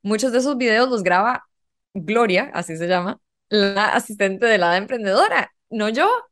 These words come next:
Y entonces es súper, l-, le da cero vergüenza decir las cosas como son, y entonces si tiene que ser dura con el cliente, es dura con el cliente, porque es como, "Di, no, así es la, así es la cosa". Mientras que Ana Lucía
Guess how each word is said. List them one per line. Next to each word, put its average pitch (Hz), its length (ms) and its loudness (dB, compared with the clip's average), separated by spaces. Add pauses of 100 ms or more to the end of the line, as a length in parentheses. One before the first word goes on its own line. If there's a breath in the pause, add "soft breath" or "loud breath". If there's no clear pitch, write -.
(120)
Y 220 100 -4
entonces 202 560 -4
es 220 320 -2
súper, 302 540 -2 (540 loud breath)
l-, 226 340 -2
le 220 100 4
da 196 180 4
cero 233 300 -2
vergüenza 247 520 0
decir 254 220 -4
las 220 140 -4
cosas 226 240 -8
como 240 200 -4
son, 285 400 0
y 247 60 -2
entonces 196 300 -8
si 208 100 -8
tiene 190 200 -2
que 208 80 -6
ser 214 180 -2
dura 226 300 0
con 220 140 -6
el 202 100 -6
cliente, 220 380 -2
es 196 80 -4
dura 214 240 0
con 214 100 -4
el 185 60 -8
cliente, 262 360 -2
porque 185 200 -8
es 190 100 -6
como, 165 160 -8
"Di, 147 120 -8
no, 139 140 -10
así - 220 -10
es 139 60 -14
la, 143 160 -14
así - 220 -18
es - 20 -6
la 190 120 -4
cosa". 269 220 -2
Mientras 220 320 -2
que - 80 -10
Ana 269 120 -4
Lucía 294 420 -4